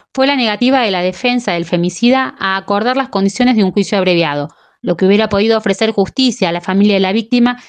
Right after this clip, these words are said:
en un plazo de tiempo menor. Por su parte, desde el espacio de Soco Chicas, socorristas de Sierras Chicas, Dorita Marengo reforzó el llamado a acompañar comunitariamente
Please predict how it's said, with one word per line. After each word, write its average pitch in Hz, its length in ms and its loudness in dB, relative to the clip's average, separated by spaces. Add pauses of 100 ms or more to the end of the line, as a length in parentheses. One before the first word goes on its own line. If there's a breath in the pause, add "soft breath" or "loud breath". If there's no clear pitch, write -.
en 202 160 2
un 202 80 4
plazo 202 280 0
de 180 120 4
tiempo 175 260 0
menor. 151 380 -2 (340)
Por 185 120 -6
su 175 160 -6
parte, 202 480 -2 (200 soft breath)
desde 180 160 0
el 175 40 2
espacio 214 420 -2
de 185 80 2
Soco 196 280 -2
Chicas, 196 500 -4
socorristas 185 640 -2
de 175 80 2
Sierras 165 320 -4
Chicas, 247 400 -4 (260 soft breath)
Dorita 202 320 0
Marengo 233 400 0
reforzó 208 840 -2
el 165 160 0
llamado 196 480 0
a 160 60 0
acompañar 170 580 -2
comunitariamente 196 1040 0